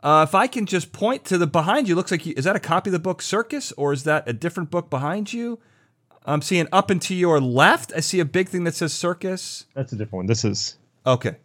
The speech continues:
Speaker 2: American
Speaker 1: There it
Speaker 2: Sideshow
Speaker 1: is.
Speaker 2: right here.
Speaker 1: Okay.
Speaker 2: Yeah.
Speaker 1: American Sideshow. That's the book.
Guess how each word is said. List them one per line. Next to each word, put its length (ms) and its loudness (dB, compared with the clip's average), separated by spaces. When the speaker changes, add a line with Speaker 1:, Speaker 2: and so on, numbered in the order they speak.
Speaker 2:
American 360 8
Speaker 1:
There 220 10
it 40 8
Speaker 2:
Sideshow 160 6
Speaker 1:
is. 80 2
Speaker 2:
right 80 10
here. 80 12
Speaker 1:
Okay. 80 4
Speaker 2:
Yeah. 100 4
Speaker 1:
American 320 4
Sideshow. 500 6
That's 300 6
the 120 0
book. 380 8